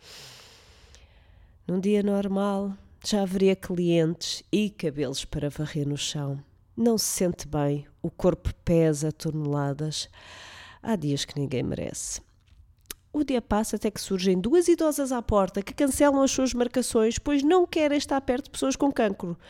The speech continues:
Já dão todos os anos para o peditório de Natal, chega bem. A senhora Mais explica, mas todos nós temos células cancerígenas que só se desenvolvem se a pessoa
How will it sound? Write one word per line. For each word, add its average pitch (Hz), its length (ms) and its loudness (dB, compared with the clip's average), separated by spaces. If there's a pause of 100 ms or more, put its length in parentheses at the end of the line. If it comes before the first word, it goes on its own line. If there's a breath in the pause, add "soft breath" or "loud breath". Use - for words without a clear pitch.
(100)
Já 226 180 2
dão 220 220 2
todos 311 420 2
os 294 160 2
anos 269 200 2
para 247 200 0
o 240 40 0
peditório 233 460 0
de 214 80 -2
Natal, 220 500 2 (140)
chega 269 380 -4
bem. 175 240 -4 (840 soft breath)
A 311 80 -4
senhora 277 300 0
Mais 254 220 2
explica, 214 600 -4
mas 311 260 -2
todos 302 300 -4
nós 302 180 0
temos 285 340 0
células 254 420 0
cancerígenas 208 840 -6
que - 100 -10
só 285 160 -4
se - 120 -10
desenvolvem 196 760 0
se - 180 -6
a 285 60 -4
pessoa 190 720 0